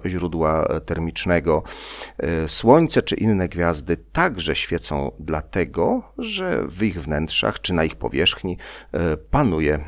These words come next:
wysoka temperatura. Jeżeli przeanalizujemy widmo promieniowania takich, e, obiektów, e, świecących pod, e, w wyniku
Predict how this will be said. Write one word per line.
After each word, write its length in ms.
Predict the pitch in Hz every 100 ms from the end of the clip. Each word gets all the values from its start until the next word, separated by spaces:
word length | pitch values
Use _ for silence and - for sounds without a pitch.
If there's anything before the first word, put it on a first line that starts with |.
| -
wysoka 460 | 78 98 73 - 76
temperatura. 680 | 67 65 64 60 - - - - - -
Jeżeli 320 | 107 98 175 247
przeanalizujemy 840 | - 214 160 120 101 110 90 78
widmo 920 | 71 143 254 277 120 71 - - - -
promieniowania 920 | - 90 87 85 78 82 73 64 50 -
takich, 460 | 67 - - - -
e, 40 | 85 82 78 71 - - - - -
obiektów, 680 | 87 85 80 - - 67 - - 76
e, 60 |
świecących 640 | - 80 - 69 65 - -
pod, 320 | - - -
e, 720 | - 85 80 78 - - -
w 100 | 73
wyniku 400 | 85 82 76 -